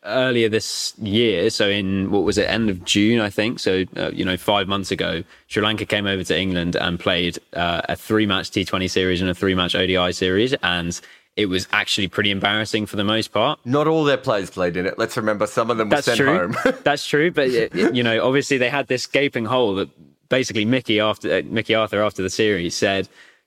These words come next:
Speaker 1: you know, "We lost numbers one, two, and four," uh, which was Gunatilaka, Dickwella, and Mendis. Um, you know, ha-, what are you meant to do in that situation? And they, they were absolutely abject. I remember the last game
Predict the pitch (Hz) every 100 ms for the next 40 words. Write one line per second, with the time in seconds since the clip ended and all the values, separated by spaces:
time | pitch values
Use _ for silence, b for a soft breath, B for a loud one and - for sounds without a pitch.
0 | - 95 85 98 101 113 95 - 120 104
1 | 98 95 107 117 104 110 98 92 - 113
2 | 87 - 95 B B B - 92 92 90
3 | 73 95 - 101 92 85 - 104 98 -
4 | 110 98 - 98 85 101 - 95 95 92
5 | - 95 87 92 101 87 65 82 - -
6 | B B - 95 92 101 101 95 - 87
7 | 98 117 107 104 98 101 107 98 101 82
8 | 104 - 110 123 - 78 104 131 120 120
9 | 117 98 101 117 110 101 95 90 95 90
10 | 85 71 92 98 87 95 101 107 - 101
11 | 95 92 90